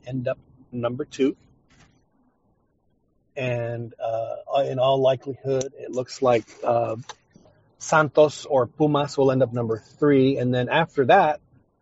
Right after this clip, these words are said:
uh, th-, three and four, it, it gets, it gets kinda jumbled up because there, it, it's still very, very tight,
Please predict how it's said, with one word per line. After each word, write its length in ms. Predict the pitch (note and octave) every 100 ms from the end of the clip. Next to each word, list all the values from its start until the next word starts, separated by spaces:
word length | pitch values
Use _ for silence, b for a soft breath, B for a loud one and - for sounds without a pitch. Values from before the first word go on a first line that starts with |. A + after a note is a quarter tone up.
| _ _ _ _ _ -
uh, 360 | C3 B2 A#2+ A#2+
th-, 260 | - B2+
three 160 | - C#3
and 100 | -
four, 80 | -
it, 160 | - _ -
it 360 | D3 - C#3+
gets, 220 | C3 C#3+ -
it 100 | C#3
gets 180 | C3 -
kinda 220 | C#3+ B2+
jumbled 380 | A#2 B2+ A#2+ C3
up 120 | -
because 200 | A#2+ A#2
there, 160 | A#2+ A#2+
it, 80 |
it's 300 | A#2+ A#2 A#2+
still 200 | - A#2+
very, 320 | A2 A#2+ C3+ C3+
very 220 | C3+ B2
tight, 360 | - B2+ B2